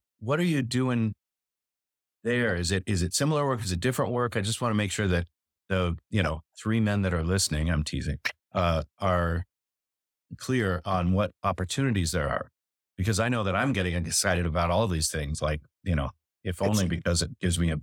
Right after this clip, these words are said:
Speaker 1: vacation from my family.
Speaker 2: You know, often when I speak to men about men's work or men's retreats, I notice I'm coming from, like, a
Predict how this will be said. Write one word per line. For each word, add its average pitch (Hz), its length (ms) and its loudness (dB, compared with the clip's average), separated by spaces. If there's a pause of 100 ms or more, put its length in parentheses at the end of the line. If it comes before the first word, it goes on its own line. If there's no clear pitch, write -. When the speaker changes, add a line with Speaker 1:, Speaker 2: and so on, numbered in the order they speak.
Speaker 1:
vacation 82 440 -2
from 80 140 -2
my 76 120 -2
family. 82 320 -4 (320)
Speaker 2:
You 139 120 -2
know, 139 140 2
often 135 420 0
when 139 140 2
I 113 360 0
speak 123 320 0
to 127 120 0
men 104 300 2
about 98 440 0
men's 101 320 2
work 98 260 0
or 101 60 2
men's 95 300 2
retreats, 90 680 0
I 117 60 -2
notice 113 400 2
I'm 104 120 0
coming 101 280 2
from, 104 180 0
like, 92 220 0
a 85 320 0